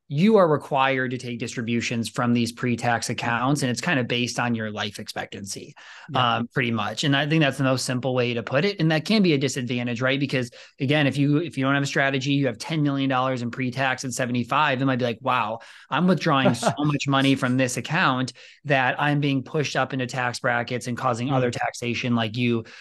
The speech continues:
Speaker 1: alluded to before.
Speaker 2: Yeah. And to add to that, an easy way to think about this is when you see a traditional four oh one K on a balance sheet, you think of it as an asset.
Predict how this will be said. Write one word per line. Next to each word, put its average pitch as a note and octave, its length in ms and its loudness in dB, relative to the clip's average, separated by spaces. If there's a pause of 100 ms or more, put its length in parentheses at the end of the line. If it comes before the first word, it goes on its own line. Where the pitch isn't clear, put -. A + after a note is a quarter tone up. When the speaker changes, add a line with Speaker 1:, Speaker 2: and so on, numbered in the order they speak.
(160)
Speaker 1:
alluded B2+ 420 4
to A#2+ 140 0
before. A2 560 -8 (520)
Speaker 2:
Yeah. D#3 240 4
And E3+ 260 2 (180)
to F3+ 100 2
add G#3 200 6
to G3 80 2
that, E3+ 280 6
an E3+ 140 -2
easy F#3+ 220 0
way F#3+ 120 4
to E3 60 0
think D#3+ 160 -2
about D3 240 0
this C3+ 180 -6
is C#3 220 -4 (520)
when F3 140 6
you A#3+ 100 8
see B3+ 160 6
a A#3 60 8
traditional F3+ 800 4
four F3 180 4
oh E3+ 40 2
one D#3+ 120 0
K D3+ 300 0
on C#3 120 0
a C3+ 60 -2
balance C#3+ 380 0
sheet, B2+ 280 -6 (360)
you D#3 120 0
think G3+ 200 6
of G#3+ 100 8
it F#3+ 80 8
as E3 160 6
an D3+ 80 2
asset. C3+ 580 0